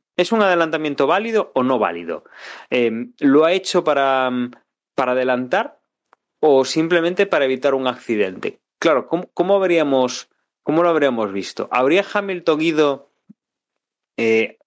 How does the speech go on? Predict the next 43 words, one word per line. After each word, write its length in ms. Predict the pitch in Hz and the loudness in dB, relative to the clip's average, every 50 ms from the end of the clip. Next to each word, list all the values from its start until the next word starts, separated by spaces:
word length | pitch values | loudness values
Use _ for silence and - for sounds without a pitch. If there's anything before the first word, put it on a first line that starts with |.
| _ _ _ | _ _ _
por 180 | - 135 120 131 | -2 0 0 0
el 100 | 127 127 | -4 -4
circuito 720 | - 131 120 123 - 185 196 190 - 247 247 269 - - _ _ _ - - _ _ _ _ _ | -4 -4 -4 -2 -2 -4 -4 0 0 0 0 0 -4 -14 _ _ _ -20 -20 _ _ _ _ _
o 120 | - 147 135 | 0 2 2
habría 200 | 135 151 165 190 | 2 0 -2 -2
intentado 320 | 190 185 190 175 185 175 165 | 0 0 0 0 0 0 0
hacer 160 | 143 165 160 | -2 -4 -2
un 80 | 156 151 | 0 0
recto? 300 | 165 165 - 170 - - | 0 0 0 -4 -4 -2
Porque, 400 | - 151 131 127 - 131 123 - | 0 -2 -2 -2 -4 -8 -6 -2
claro, 340 | - 165 165 143 113 - - | -2 0 0 0 -2 -4 -4
como 300 | - 120 113 110 110 107 | -6 -2 0 0 2 2
el 100 | 110 123 | 2 2
otro 460 | 147 165 - 151 107 - - - _ _ _ | 2 0 0 -2 -2 -2 -4 -10 _ _ _
iba 200 | - 120 113 120 | 0 2 2 2
a 40 | 120 | 2
pasar 360 | 127 123 - - 135 127 127 | 0 -2 -2 -4 -6 -4 -4
por 140 | - 131 127 | -4 -2 -2
la 120 | 135 135 | -2 -2
chicane, 480 | 135 - 147 131 - 180 190 190 202 214 - _ _ _ _ _ _ _ _ _ _ _ _ _ _ _ _ _ _ - | -2 -4 -4 -2 0 0 0 -2 -6 -12 -18 _ _ _ _ _ _ _ _ _ _ _ _ _ _ _ _ _ _ -10
se 220 | - - - 117 | -6 -4 0 0
la 160 | 110 110 113 | 2 2 2
iba 140 | 120 123 127 | 2 2 2
a 40 | 131 | 2
atravesar, 580 | 127 127 131 139 139 135 - 175 196 220 254 | 2 2 2 2 0 0 0 -2 -2 -2 -2
pues 160 | - - 131 - | -4 -6 -4 -4
para 200 | - 113 113 117 | -4 -4 -4 -4
no 140 | 131 135 | -2 -2
perder 280 | 127 139 131 131 123 - | 0 2 2 2 2 2
posición. 580 | - 110 101 107 104 - 113 104 98 95 95 - - - - - - - - - - - | 0 -4 -4 -6 -6 -4 -2 -2 0 -2 -4 -8 -14 -18 -16 -16 -16 -16 -18 -20 -4 0
¿Iban 320 | 170 165 160 202 202 214 | 2 4 4 4 2 0
a 40 | 220 | 0
obligar 400 | 208 185 190 180 170 180 170 156 | -2 0 0 2 2 2 2 2
a, 240 | 156 151 156 - - | 0 0 -2 -4 -4
a 240 | - 143 139 135 135 127 | -2 -2 0 0 -2 -2
Verstappen, 880 | 127 127 123 120 120 131 131 127 - - 147 143 - 127 117 120 - _ | -2 -4 -4 0 0 0 0 0 -2 -2 -2 -2 -2 -6 -6 -8 -12 _
si 200 | - - - 147 | -8 -2 0 2
adelantaba 580 | 135 131 131 131 127 127 135 - 165 160 156 147 | 2 4 2 2 0 -2 -2 -2 0 2 2 2
ahí, 420 | 147 151 147 139 131 131 - _ _ | 2 0 -2 -4 -6 -8 -12 _ _
a 100 | 135 127 | 0 2
devolver 380 | 127 127 127 131 131 127 123 | 4 4 4 4 2 2 0
la 140 | 123 123 117 | 0 0 -2
posición 640 | - 113 107 117 110 - 165 180 208 233 262 269 254 | -2 -6 -8 -8 -4 0 2 2 2 0 -2 -6 -12